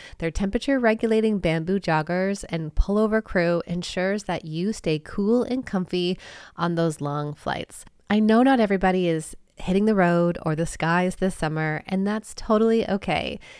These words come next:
You can also create your own sanctuary at home,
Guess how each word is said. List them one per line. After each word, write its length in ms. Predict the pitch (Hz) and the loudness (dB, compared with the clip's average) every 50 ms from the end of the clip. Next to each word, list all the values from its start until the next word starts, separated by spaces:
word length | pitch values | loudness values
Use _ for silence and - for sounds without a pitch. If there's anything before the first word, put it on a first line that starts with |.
| - - _ | -20 -20 _
You 320 | - 180 180 202 214 226 226 | -8 -4 0 0 2 0 0
can 180 | - 277 247 - - | 0 -4 -6 -4 -2
also 420 | 185 180 175 - - 185 180 175 | -2 -2 -2 0 0 0 0 -2
create 360 | - - - 185 180 175 - | -2 -4 -4 -2 -2 -2 -2
your 160 | 175 175 - - - | -4 -6 -4 -2 0
own 360 | 190 202 214 220 226 220 202 | 0 2 2 2 0 -2 -2
sanctuary 600 | - - 180 175 165 - - 175 170 165 170 170 | -2 -4 -4 -4 -4 -4 -4 -2 -2 -2 -2 -4
at 220 | 165 160 160 - - | -4 -6 -8 -8 -8
home, 460 | - 175 160 160 156 156 156 156 | -8 -6 -4 -4 -4 -6 -8 -10